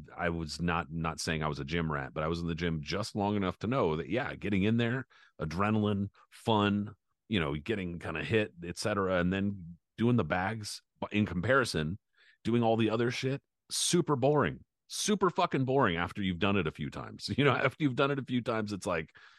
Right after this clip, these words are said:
"Damn, this is some really repetitive shit."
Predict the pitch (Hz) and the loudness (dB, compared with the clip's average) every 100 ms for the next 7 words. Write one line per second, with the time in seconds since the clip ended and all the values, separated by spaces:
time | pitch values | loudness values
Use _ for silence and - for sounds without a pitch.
0 | _ _ _ _ - 120 90 123 - - | _ _ _ _ 2 4 4 2 2 2
1 | 104 92 107 110 98 92 104 90 80 - | 2 4 4 4 4 2 0 0 -4 -2
2 | 139 - | -2 -4